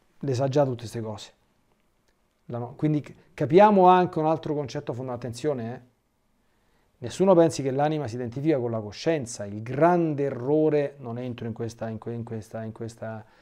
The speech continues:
in questa cosa evidentemente perché se no è la fine,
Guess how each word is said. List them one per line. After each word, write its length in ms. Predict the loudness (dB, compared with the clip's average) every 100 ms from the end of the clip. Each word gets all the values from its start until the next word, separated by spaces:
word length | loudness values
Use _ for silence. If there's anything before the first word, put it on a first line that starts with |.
| _ _ _
in 120 | -12
questa 360 | -10 -10 -8 0
cosa 280 | 2 2 0
evidentemente 600 | -6 -6 -8 -10 -8 -10
perché 240 | -10 -12
se 140 | -12 -10
no 320 | -8 -8 -10 _ _ _ _ _ _ _ _ _ _ _
è 160 | -10 -6
la 100 | -6
fine, 420 | -6 -6 -8 -10